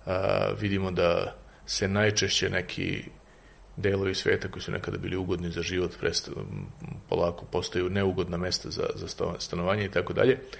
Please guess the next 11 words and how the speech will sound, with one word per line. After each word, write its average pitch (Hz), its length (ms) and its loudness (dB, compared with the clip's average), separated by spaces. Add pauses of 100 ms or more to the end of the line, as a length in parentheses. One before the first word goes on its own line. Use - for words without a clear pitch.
(340)
Tako 123 280 4
da, 110 440 10
a, 104 180 4
primećujem 113 440 4
da 101 80 6
postoji 110 480 4
taj, 110 320 8 (640)
a, 92 280 4 (120)
upravo 107 840 8 (960)
pravac 113 460 8
nazadovanja 104 1040 6